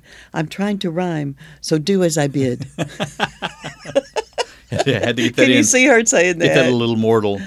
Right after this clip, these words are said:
Speaker 2: you know,
Speaker 1: Yeah,
Speaker 2: like, like,
Speaker 1: yeah,
Speaker 2: yeah.
Speaker 1: yeah. "Yes, I shall do this, but, but only after midnight." And she's trying to just on the, on the spur of the moment come up and make it rhyme,
Speaker 2: Mm-hmm.
Speaker 1: whatever she's telling them, because
Speaker 2: Mm-hmm.
Speaker 1: that's,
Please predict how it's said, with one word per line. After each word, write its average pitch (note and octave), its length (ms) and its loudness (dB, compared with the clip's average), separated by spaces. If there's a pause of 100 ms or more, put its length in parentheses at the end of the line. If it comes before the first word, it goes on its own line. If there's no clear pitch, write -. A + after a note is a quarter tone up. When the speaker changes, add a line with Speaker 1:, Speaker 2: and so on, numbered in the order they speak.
(240)
Speaker 2:
you G#2 100 -4
know, C4 80 4
Speaker 1:
Yeah, F3 220 2
Speaker 2:
like, F#2 160 -10 (160)
like, F#3+ 160 -6
Speaker 1:
yeah, G3 320 0
Speaker 2:
yeah. G3 200 -4
Speaker 1:
yeah. G3 140 -6 (360)
"Yes, - 280 0
I F#3 140 4
shall A3+ 180 2
do A3+ 200 0
this, D3+ 300 -2
but, D#3+ 380 -4
but E3 140 -4
only F3+ 160 -4
after E3+ 180 -8
midnight." D#3+ 400 -6
And F3 140 -4
she's A3+ 160 -4
trying G3+ 400 2
to - 200 -2 (360)
just E3+ 320 -12
on E3+ 180 -2
the, D#3 260 -4
on D#3+ 160 -8
the D#3+ 60 -6
spur E3+ 300 -2
of D#3+ 80 -4
the D#3+ 40 -4
moment D3+ 440 -6
come D3 180 -6
up D3+ 220 -8
and D3+ 100 -4
make E3 220 -4
it G3 80 -4
rhyme, F#3+ 420 -6
Speaker 2:
Mm-hmm. G#2 120 -4
Speaker 1:
whatever D3+ 280 -6
she's D#3 240 -14
telling D3 360 -8
them, - 200 -12
because G2 280 -8
Speaker 2:
Mm-hmm. A2+ 80 -8
Speaker 1:
that's, - 420 -10